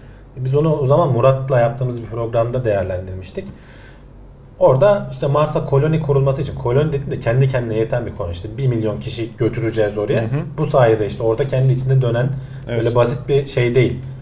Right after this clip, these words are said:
Speaker 1: Hani,
Speaker 2: Beş kişi,
Speaker 1: e,
Speaker 2: yirmi kişi uzay istasyonu
Speaker 1: istasyon
Speaker 2: gibi.
Speaker 1: değil yani bayağı bildiğin şehir kuralım diyor
Speaker 2: Tabii.
Speaker 1: adam. Bunun şey kısmını ama çözüyor. Nasıl taşıyacağız bunları oraya?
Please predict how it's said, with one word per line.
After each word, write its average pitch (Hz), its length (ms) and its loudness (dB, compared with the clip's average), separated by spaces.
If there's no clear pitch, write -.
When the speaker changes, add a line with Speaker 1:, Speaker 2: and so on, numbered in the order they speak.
Speaker 1:
Hani, 101 260 -10
Speaker 2:
Beş 127 240 2
kişi, 123 180 -2
Speaker 1:
e, 127 40 4
Speaker 2:
yirmi 127 200 4
kişi 123 180 -2
uzay 127 200 4
istasyonu 131 420 4
Speaker 1:
istasyon 127 40 2
Speaker 2:
gibi. 123 180 2
Speaker 1:
değil 143 240 2
yani 107 260 -4
bayağı 127 280 4
bildiğin 127 240 -2
şehir 135 440 2
kuralım 101 300 -2
diyor - 120 -4
Speaker 2:
Tabii. 117 120 -2
Speaker 1:
adam. 220 220 -4
Bunun 175 320 4
şey 247 260 0
kısmını 117 320 -2
ama 95 140 -6
çözüyor. 92 380 -4
Nasıl 165 260 4
taşıyacağız 107 580 0
bunları 101 320 -4
oraya? 92 300 -2